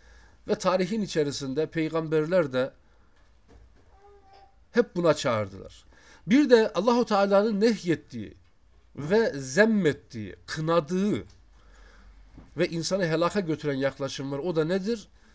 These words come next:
Semi'na ve asayna. İşittik ve ita-, e, asi olduk. İşittik ve isyan ettik. İşittik ama kabul etmedik zihniyeti. İşte biz bu iki zihniyetin Kur'an'da ifadesini göreceğiz.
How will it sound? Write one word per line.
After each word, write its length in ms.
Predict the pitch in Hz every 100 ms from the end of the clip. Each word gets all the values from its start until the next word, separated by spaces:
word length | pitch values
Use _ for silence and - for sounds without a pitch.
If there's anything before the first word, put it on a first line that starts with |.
| -
Semi'na 920 | - 165 175 226 226 233 240 247 214 - -
ve 120 | 151 190
asayna. 800 | 165 - 196 185 135 107 95 85 - - - _ _
İşittik 600 | 175 - 226 - 294 -
ve 100 | 220
ita-, 480 | 196 - 196 208 -
e, 280 | 180 180 175
asi 460 | 165 185 - 226
olduk. 360 | 185 131 98 92 - _ - - - - -
İşittik 580 | 165 226 - 277 -
ve 100 | 240
isyan 440 | 180 - - 214 196
ettik. 340 | 139 - 113 -
İşittik 580 | 156 - 240 - 302 -
ama 200 | 196 220
kabul 320 | - 190 220
etmedik 580 | 220 262 - 165 123 117
zihniyeti. 640 | 131 117 117 110 98 - - - - - - - - -
İşte 240 | - 247 233
biz 200 | 240 240
bu 100 | 254
iki 220 | - 254
zihniyetin 840 | 196 208 190 220 214 254 285 285 - - - - -
Kur'an'da 680 | 190 202 208 196 214 147 - -
ifadesini 680 | 170 - 190 190 180 208 226
göreceğiz. 540 | 226 214 214 233 -